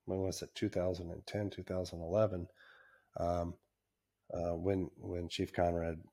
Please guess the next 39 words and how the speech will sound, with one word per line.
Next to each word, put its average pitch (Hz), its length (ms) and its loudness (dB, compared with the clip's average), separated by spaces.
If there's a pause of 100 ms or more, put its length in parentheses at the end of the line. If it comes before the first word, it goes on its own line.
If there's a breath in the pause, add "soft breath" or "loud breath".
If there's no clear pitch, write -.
(160)
made 104 300 2
that 90 200 2
discovery 87 600 0
and, 82 300 -4
and 92 180 -4
fixed - 300 0
my 82 160 -2
stuff, 82 440 -4
um, 87 380 -2
I 90 80 2
made 98 240 4
sure 95 260 0
every 85 220 -2
year 90 300 0
that 82 200 -6
my 92 140 -8
stuff - 320 -6
was 95 100 -10
showing 82 300 -6
up 76 160 -10
correctly. 76 640 -14
But - 120 -8 (640)
I 92 100 6
know 101 160 8
there 95 220 6
are 85 60 0
people 95 340 2
that 87 120 2
will 85 120 -4
get 82 240 -2
to 92 140 -4
that 87 240 0 (1200)
retirement 98 680 6 (280)
briefing 98 480 4 (560)
and 98 180 0
realize, 87 540 2 (960)
"Oh 107 120 6
my 90 120 2
goodness, 90 520 -4